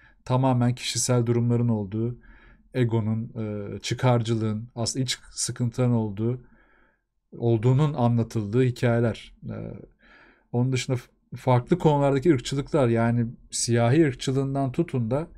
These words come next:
yine farklı azınlıklar üzerine u-, uygulanan ırkçılıkların hepsi. Bunlara da değiniyorlar.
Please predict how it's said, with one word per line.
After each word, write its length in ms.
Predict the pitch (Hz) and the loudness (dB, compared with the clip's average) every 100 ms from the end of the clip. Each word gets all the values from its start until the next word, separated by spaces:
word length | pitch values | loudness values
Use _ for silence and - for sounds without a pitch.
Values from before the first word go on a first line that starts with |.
| - - - - | -20 -20 -20 -6
yine 220 | 120 120 | -2 0
farklı 800 | 120 127 120 120 127 143 139 143 | 0 2 0 0 0 2 0 -2
azınlıklar 500 | 117 113 120 127 139 | -2 0 0 0 0
üzerine 260 | 131 117 123 | 0 2 0
u-, 200 | 127 123 | 0 -4
uygulanan 680 | 131 120 127 120 113 117 131 | -6 -4 0 0 2 2 2
ırkçılıkların 540 | 127 120 - 123 139 | 0 -2 -6 -6 -2
hepsi. 420 | 127 151 - - 87 _ _ _ _ _ _ - | 0 0 -2 -6 -8 _ _ _ _ _ _ -6
Bunlara 280 | 117 120 | -2 0
da 120 | 139 120 | 0 0
değiniyorlar. 560 | 107 101 95 98 - | -2 -2 -6 -10 -18